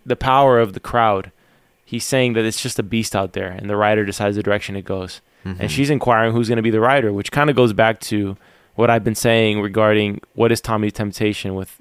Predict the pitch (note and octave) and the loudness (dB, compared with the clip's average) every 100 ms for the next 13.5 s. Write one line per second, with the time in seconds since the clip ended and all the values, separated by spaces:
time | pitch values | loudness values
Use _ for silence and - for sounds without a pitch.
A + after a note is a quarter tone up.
0 | _ - G#2+ G#2 G2 F#2 F2 G2+ F#2+ F2 | _ -8 -6 -4 -4 -6 -8 -4 -4 -4
1 | F2 - D#2+ D2+ C#2 - G#2 C3 - D3 | -12 -14 -10 -8 -8 -6 0 0 4 4
2 | C#3 - C#3+ B2 A2+ A2 G2+ A#2 A2 F#2+ | 4 0 0 0 0 -2 -2 -2 -2 -2
3 | F2+ G2+ G#2+ E2+ E2+ D2+ - E2 E2 D#2+ | -4 -2 -2 -2 -4 -6 -6 -8 -6 -8
4 | D#2 E2 D2+ D#2 F2 F#2 D#2+ D2 D#2 D2 | -8 -10 -8 -6 -4 -4 -6 -8 -10 -10
5 | - - E2 D#2+ D#2 D2+ C#2 _ - F2 | -8 -8 -6 -8 -6 -8 -10 _ -16 -16
6 | C#2+ - G#2 G2+ - G#2+ G#2+ D#2+ - D#2+ | -14 -14 -12 -10 -6 -4 -2 -4 -8 -12
7 | - - - - - F#3+ F#3+ A#2+ C#3+ C3+ | -12 -14 -14 -10 -2 2 4 6 6 6
8 | C3 - B2 A#2 A2+ G2+ F#2+ F#2+ A2 G#2 | 6 4 2 4 4 2 -4 -2 0 0
9 | F#2+ - G#2+ A2+ G#2 - G#2 G#2+ A2 G2+ | -6 -6 -2 0 0 -2 0 0 0 0
10 | A#2 B2 G2 G2 F#2 F#2 - F2+ D#2 D2+ | 2 2 0 0 2 0 -2 -8 -8 -8
11 | F2 - C#3+ E2+ D#2+ - - - - _ | -2 0 0 0 -8 -10 -12 -14 -20 _
12 | - D#3 D3 C3+ G2+ G2 F#2 C3+ F2 E2 | -4 0 0 2 0 0 -2 -2 0 0
13 | D#2+ D#2+ D2+ C#2+ | 0 -2 -6 -12